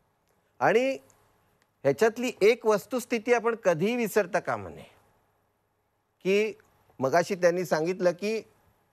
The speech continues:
पंधराशे अठ्ठावीस पासून एकशे तेहतीस वर्ष हा खटला न्यायालयात प्रलंबित होता. हे माहीत असतानाही या लोकांनी ही बाबरी मस्जिद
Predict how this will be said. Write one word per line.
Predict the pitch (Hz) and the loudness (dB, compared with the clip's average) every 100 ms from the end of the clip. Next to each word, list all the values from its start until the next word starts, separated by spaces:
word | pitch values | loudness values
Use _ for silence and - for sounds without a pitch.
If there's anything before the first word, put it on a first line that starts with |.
| _ _ _ _ - | _ _ _ _ -4
पंधराशे | 147 156 190 - 226 | 0 4 2 2 0
अठ्ठावीस | 180 - 196 220 233 | 0 -2 -4 -2 -2
पासून | - 208 233 208 | 0 0 0 -2
एकशे | 180 - 226 | -2 0 -2
तेहतीस | - 185 - 247 - | 0 -4 -2 -4 2
वर्ष | 226 180 | 0 2
हा | 208 196 | 2 2
खटला | 196 175 185 | -2 -2 0
न्यायालयात | 175 165 165 175 170 147 | 0 0 0 -2 -2 -2
प्रलंबित | 143 147 139 139 | 0 0 -4 -8
होता. | - 123 - 78 - _ _ _ _ _ _ _ 156 | -8 -8 -8 -14 -16 _ _ _ _ _ _ _ 0
हे | 190 | 0
माहीत | 127 127 147 240 233 | 2 2 2 2 2
असतानाही | 202 - 160 117 104 123 196 _ _ _ - | -2 -2 -6 -4 -8 -10 -14 _ _ _ 0
या | 127 160 | 2 4
लोकांनी | 165 - 147 147 165 | 2 0 0 -2 -4
ही | 180 160 | -4 -4
बाबरी | 123 120 117 151 | 0 -2 -2 -4
मस्जिद | 135 123 120 | -4 -4 -6